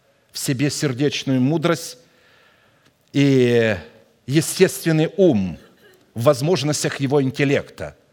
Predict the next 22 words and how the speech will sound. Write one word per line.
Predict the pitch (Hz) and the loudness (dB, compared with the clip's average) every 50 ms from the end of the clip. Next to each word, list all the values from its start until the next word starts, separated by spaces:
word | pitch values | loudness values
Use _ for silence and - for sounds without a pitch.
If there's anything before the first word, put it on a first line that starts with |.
| _ _ _ _ _ _ _ _ _ _ _ | _ _ _ _ _ _ _ _ _ _ _
чтобы | - - - 151 127 143 | -14 -4 -4 -2 0 0
увидели, | 147 139 147 175 180 139 131 120 117 | 0 0 0 -2 0 0 -2 -2 -2
что | 110 - - - - - - 170 175 | -4 -8 -12 -12 -10 -4 -2 0 0
это | 170 - 135 | 0 -2 -2
за | 123 139 | -2 -2
две | 127 127 127 135 135 | -2 -2 -2 -2 -4
змеи. | 110 110 131 135 139 139 135 120 85 - - _ _ _ _ _ _ _ _ _ _ _ _ _ _ _ _ _ _ _ | -2 -2 -2 0 0 0 -2 -2 -4 -8 -16 _ _ _ _ _ _ _ _ _ _ _ _ _ _ _ _ _ _ _
Один | _ - 131 123 165 190 175 | _ 0 0 2 0 0 0
змей | 139 110 117 147 175 165 131 | 0 -2 -2 0 0 2 2
мудрый, | 123 123 127 135 143 - 170 196 208 208 - - - | 4 2 2 2 2 2 2 2 2 2 -2 -8 -16
другой | - 104 135 131 107 139 151 151 | -6 -4 -4 -2 2 0 0 0
змей | 143 - 131 151 156 151 | 0 -4 -4 -4 -4 -4
хитрый. | - - - 190 - - - - 80 76 - _ _ _ _ _ _ _ _ _ | -6 -4 -4 -4 -4 -4 -8 -14 -14 -14 -16 _ _ _ _ _ _ _ _ _
Ум | 127 147 180 190 | 0 0 0 0
Христов | - - 160 175 - - - - 147 135 - - - - | -2 -2 -2 -2 -2 -4 0 2 2 2 0 -4 -16 -18
в | - | -10
человеке | - - - 147 143 143 156 160 - - 131 | -8 -6 -2 -2 0 0 0 -2 -2 -4 -6
представлен | - 147 143 - - - - 156 143 139 143 147 143 143 123 - _ _ _ _ _ _ _ _ _ _ _ _ _ _ _ | -4 -6 -8 -8 -6 0 2 2 2 2 0 -2 -2 -4 -8 -12 _ _ _ _ _ _ _ _ _ _ _ _ _ _ _
в | - 90 - _ - 104 | -16 -16 -16 _ -6 -2
лице | 131 147 151 - - - 165 160 156 151 120 - - | -2 -2 -2 -4 -4 0 2 2 2 2 0 -4 -2
мудрой | 123 147 170 151 151 151 147 117 | -2 -2 0 0 0 -2 -2 -2
змеи, | 101 110 120 131 127 110 104 87 76 - | -4 -2 -2 -2 -2 -2 -4 -6 -8 -12